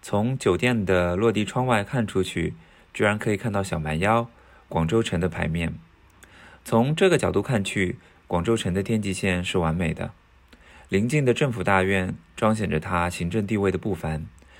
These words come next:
远处错落有致的高楼宣告着它经济上的繁荣。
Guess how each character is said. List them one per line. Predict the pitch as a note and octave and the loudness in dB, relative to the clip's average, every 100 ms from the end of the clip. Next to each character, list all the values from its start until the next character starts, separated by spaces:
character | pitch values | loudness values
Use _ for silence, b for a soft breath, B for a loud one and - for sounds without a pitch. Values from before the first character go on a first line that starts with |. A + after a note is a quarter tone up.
| B B B | B B B
远 | F#2+ F#2+ | 0 0
处 | - C#3 A#2+ | 0 0 0
错 | - D#3 | 2 4
落 | C3+ | 4
有 | F#2 | 2
致 | - | 2
的 | G#2 | 0
高 | F#2 A#2+ | 2 2
楼 | A#2+ E2+ D#2+ E2 B B - | 2 2 2 -2 B B -10
宣 | - | -4
告 | F#2+ F#2+ | 0 0
着 | E2+ | -2
它 | D#2+ F2 E2 | -4 -4 -4
经 | E2 A2+ | -4 -4
济 | A2 | -4
上 | F2+ F2 | -2 -4
的 | E2 | -4
繁 | D#2+ D#2 | -4 -4
荣。 | D#2 D#2+ | -4 -6